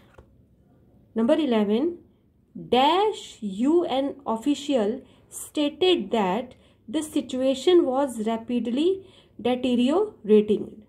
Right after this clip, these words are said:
The word deteriorating means होता है कि कोई सिचुएशन डिक्लाइन कर रही है और ज़्यादा वर्स हो गई है, मीन्स ख़राब हो गई है। So you will go with the article a, a U, because it is giving the sound Y। a U N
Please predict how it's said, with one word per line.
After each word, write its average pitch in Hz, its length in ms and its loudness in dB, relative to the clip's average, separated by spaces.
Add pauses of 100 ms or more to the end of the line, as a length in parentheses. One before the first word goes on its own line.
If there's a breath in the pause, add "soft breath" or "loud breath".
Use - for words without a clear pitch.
(120)
The 220 120 -4
word 262 260 0
deteriorating 254 800 0
means 262 240 -2
होता 247 200 -4
है 311 60 -4
कि 302 140 -6 (140)
कोई 262 140 -2
सिचुएशन 240 560 0
डिक्लाइन 247 460 2
कर 254 140 0
रही 214 240 2
है 269 140 0 (380 loud breath)
और 277 260 0
ज़्यादा 247 380 0 (280 loud breath)
वर्स 262 320 0
हो 233 100 4
गई 226 160 2
है, 226 100 2
मीन्स 330 380 0
ख़राब 233 320 -2
हो 214 80 2
गई 185 220 0
है। 185 220 -4 (360 loud breath)
So 254 140 0 (320)
you 226 80 -2
will 247 160 -2
go 254 200 4
with 240 160 -2
the 247 120 0 (120)
article 262 500 0 (360)
a, 196 240 0 (340)
a 330 340 2
U, 208 440 0
because 226 280 -2
it 240 100 -4
is 233 140 -4
giving 240 340 -2
the 262 120 0
sound 262 440 0 (340)
Y। 196 280 0 (640 loud breath)
a 302 140 2 (220)
U 254 120 2
N 302 240 2